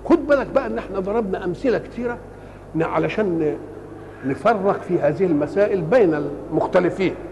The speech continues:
الجهة عندهم منفكة. ليه؟ أم قال لك حكاية يسموها خلق الأفعال. الخلق للأفعال من الله ولا من العبد؟ الخلق للأفعال من الله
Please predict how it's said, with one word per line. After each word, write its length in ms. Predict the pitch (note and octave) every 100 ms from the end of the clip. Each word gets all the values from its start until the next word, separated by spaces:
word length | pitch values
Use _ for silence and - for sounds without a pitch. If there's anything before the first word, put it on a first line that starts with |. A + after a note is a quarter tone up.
| - - - - - - - - -
الجهة 420 | G3 G#3 C4 C#4 A#3
عندهم 380 | G3+ B3+ G#3
منفكة. 500 | F3 - G3+ - - - - - - - - -
ليه؟ 320 | F#3 G3+ G3+ G3 - - - - - - - - - - - - -
أم 100 | A3 C#4
قال 200 | D4 B3+
لك 140 | A#3+ - - -
حكاية 500 | F#3 - B3+ A#3 G#3+ A3
يسموها 480 | E3 F3+ G3+ G3+ D#3+
خلق 400 | - A3 F#3 D#3
الأفعال. 560 | C#3+ C#3 - C#3 A#2 - - - - - - - - - - - - - - - -
الخلق 540 | E3+ D#3+ - D4 A#3 G#3+
للأفعال 580 | G3 F#3 - E3+ D#3 E3+
من 180 | G3+
الله 340 | G3+ F#3+ A3+ G3
ولا 260 | F3+ E3
من 140 | E3 E3
العبد؟ 520 | D3+ C3+ C3+ A2 - - - - - A#2+ - - - - - - - - - - - - - - - - - - - - - - - C3
الخلق 480 | C#3 - A3 -
للأفعال 580 | E3 D#3+ C#3 - B2+ A#2
من 140 | F3 F#3
الله 360 | F3 G3+ A3+